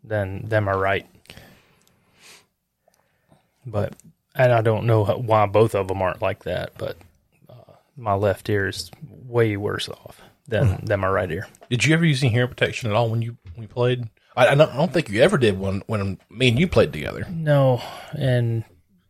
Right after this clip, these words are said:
Speaker 1: it, it's a good idea. Um, it's essential. Yeah, I mean, honestly, if you wanna keep your hearing and you're in a band,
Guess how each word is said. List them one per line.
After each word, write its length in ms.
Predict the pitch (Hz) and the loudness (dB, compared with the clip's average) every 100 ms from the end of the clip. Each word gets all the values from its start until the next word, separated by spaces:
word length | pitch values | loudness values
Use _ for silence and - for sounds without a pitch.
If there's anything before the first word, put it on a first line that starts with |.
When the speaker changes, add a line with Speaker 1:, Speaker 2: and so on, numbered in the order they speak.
| _ _ _ - | _ _ _ -10
Speaker 1:
it, 360 | - - 120 - _ _ _ - | -6 -2 -2 -2 _ _ _ -6
it's 160 | 127 | 0
a 40 | 135 | 4
good 180 | 131 131 | 6 6
idea. 420 | 120 113 117 107 - _ _ _ _ | 4 4 4 2 -2 _ _ _ _
Um, 340 | 123 117 110 110 _ _ _ _ _ _ _ _ _ _ | -2 0 0 -2 _ _ _ _ _ _ _ _ _ _
it's 160 | 120 110 | -8 -4
essential. 520 | 104 131 117 113 101 - - | 0 2 2 2 -2 -6 -2
Yeah, 160 | 113 | 2
I 60 | 110 | 4
mean, 180 | 113 107 | 2 0
honestly, 480 | - 117 110 117 | 2 2 0 -2
if 100 | 104 | -2
you 80 | 120 | 0
wanna 140 | 117 107 | 0 0
keep 200 | 120 107 | -4 -2
your 80 | 107 | 4
hearing 360 | 117 104 104 _ | 4 4 0 _
and 180 | 107 104 | -6 -2
you're 240 | 110 107 | 0 0
in 160 | 104 110 | 0 -2
a 40 | |
band, 420 | 92 104 98 92 | 0 0 0 -8